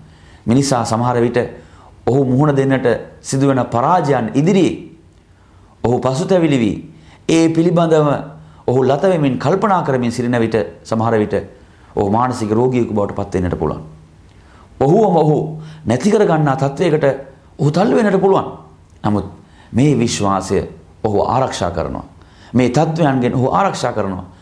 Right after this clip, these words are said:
ඔහු මොකද්ද කියන්නේ? කොයිතරම් ඔහුට පාඩුවක්, පරාජයක් ඇති වුණත් ඔහු ඉන් පස්සේ කියන්නේ මේක අල්ලාහගේ නියමය. මේක අල්ලාහගේ කැමැත්ත. මේ ලොකු සහනයක්. මේක මානසික වශයෙන් ලොකු සැනසීමක්.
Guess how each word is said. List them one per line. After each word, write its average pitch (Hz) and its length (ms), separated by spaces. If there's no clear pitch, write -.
ඔහු 127 180
මොකද්ද 170 340
කියන්නේ? 190 480
කොයිතරම් 185 560
ඔහුට 131 220
පාඩුවක්, 117 560
පරාජයක් 110 540
ඇති - 220
වුණත් 214 300
ඔහු 95 160
ඉන් 101 140
පස්සේ 98 280
කියන්නේ 92 200
මේක 92 140
අල්ලාහගේ 90 460
නියමය. 92 380
මේක - 200
අල්ලාහගේ 139 420
කැමැත්ත. 131 500
මේ 160 200
ලොකු 185 340
සහනයක්. 156 680
මේක 90 180
මානසික 113 400
වශයෙන් 147 360
ලොකු 143 460
සැනසීමක්. 214 760